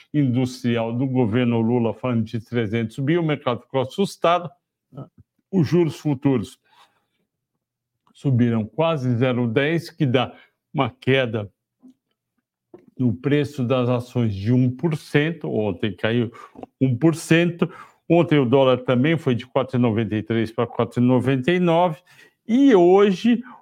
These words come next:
houve essa correção desse exagero. A gente não voltou exata, a gente voltou próximo ao, ao patamar anterior, mas não exatamente no patamar anterior.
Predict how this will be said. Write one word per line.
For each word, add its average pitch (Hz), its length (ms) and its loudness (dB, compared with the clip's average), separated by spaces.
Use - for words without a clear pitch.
houve 180 460 0
essa 175 480 -4
correção 185 1080 -2
desse 165 460 -4
exagero. 147 840 -2
A 123 40 0
gente 156 200 2
não 170 240 2
voltou 143 420 -2
exata, 147 920 -4
a 139 60 -8
gente 147 180 0
voltou 143 460 -4
próximo 160 720 -4
ao, 131 280 -2
ao 120 560 -2
patamar 127 600 -2
anterior, 151 920 0
mas 151 300 2
não 156 280 2
exatamente 160 880 0
no 156 360 0
patamar 147 580 -4
anterior. 127 500 -2